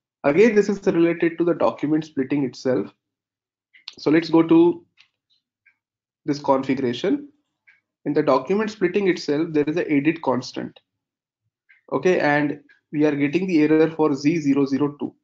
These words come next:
So let's go to Z zero zero two and maybe mention some of the default values. Okay, so business area, let's keep it as zero zero zero one as default,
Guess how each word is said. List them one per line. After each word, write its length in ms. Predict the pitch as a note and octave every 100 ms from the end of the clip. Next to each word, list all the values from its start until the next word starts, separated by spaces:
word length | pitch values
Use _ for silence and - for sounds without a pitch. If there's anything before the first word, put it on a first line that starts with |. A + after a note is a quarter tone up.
| _
So 160 | -
let's 180 | D3+ D#3
go 140 | D#3
to 160 | D#3 F3+
Z 160 | D3 D3+
zero 240 | C#3 C#3
zero 240 | C3 C3
two 260 | B2+ D3+ - _ _ _ _ _ _ _ _ _ _ -
and 440 | C#3 C#3 C#3 C#3 - _ _
maybe 540 | D3+ E3 E3+ E3+ C3+ _ _ _
mention 460 | D3 D3 D3+ D3+ E3+
some 240 | E3 C#3
of 180 | C3+ C3+
the 220 | E3 - - _ _ _ _ _ _ _ _ _ _ _ _ _ _ _ _ _ _ _ _ _ _ _ -
default 380 | C3+ C#3+ C#3
values. 500 | B2+ A2 - - - - _ _ _ _ -
Okay, 200 | C#3 E3
so 280 | D#3 C#3 B2 C#3+
business 340 | C#3 C#3 E3 E3
area, 340 | D#3 D3+ D3+
let's 220 | C#3 C3
keep 260 | - C#3 C3
it 160 | C#3 C3
as 200 | B2+ B2
zero 220 | B2+ C3
zero 260 | B2+ B2+
zero 240 | B2 B2 A#2+
one 240 | B2+ F#3+
as 140 | F3+ -
default, 460 | D#3 D#3+ E3+ E3+